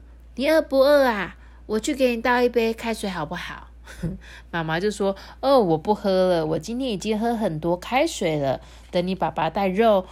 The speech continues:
带面粉回家，我就给你做好吃的东西哦。你想不想要吃东西呢？”“嗯，我好想吃。”“嗯，妈妈，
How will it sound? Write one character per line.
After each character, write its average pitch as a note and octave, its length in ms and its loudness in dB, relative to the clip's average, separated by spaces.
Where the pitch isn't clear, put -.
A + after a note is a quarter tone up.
带 B3 140 -2
面 B3 240 -2
粉 G#3 120 -2
回 G#3 160 -2
家， B3+ 320 2
我 E3+ 80 -6
就 G#3+ 140 -4
给 G3+ 140 -2
你 F3+ 80 -2
做 F#3+ 220 -2
好 D3+ 340 -10
吃 D#4 220 -2
的 D4+ 100 6
东 C#4+ 260 0
西 C#4+ 280 0
哦。 C4+ 400 6
你 G#3+ 80 -6
想 A3 240 0
不 B3+ 80 -2
想 A3+ 180 0
要 B3 140 0
吃 B3 220 -4
东 B3+ 200 0
西 C4 200 -6
呢 C4+ 400 -2
？”“嗯， D4+ 360 2
我 G#3 60 -2
好 A3 200 2
想 G#3+ 280 0
吃。 A#3+ 340 -4
”“嗯， A3 340 -4
妈 A#3+ 160 0
妈， C#4+ 480 2